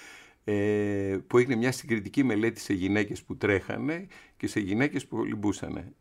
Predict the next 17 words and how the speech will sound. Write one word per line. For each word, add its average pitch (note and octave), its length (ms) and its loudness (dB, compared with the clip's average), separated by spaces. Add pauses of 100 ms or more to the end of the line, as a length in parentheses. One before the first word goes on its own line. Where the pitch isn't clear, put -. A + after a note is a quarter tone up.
(200)
Είναι, B2 260 0
λοιπόν, G#2+ 520 -2
η G2+ 80 -2
κολύμβηση B2 720 -2 (460)
το G#2+ 120 0
καλύτερο A2 480 -2
φάρμακο C#3+ 500 -2
για A2 140 -4
να G2+ 120 0
ζήσει B2 560 -4
κάποιος A2+ 540 -2
περισσότερα G2+ 560 -2
χρόνια, F#2 640 -2 (440)
ε, G2 100 -6 (440)
από G2 200 0
ότι A#2+ 160 2
ίσως A#2+ 400 -2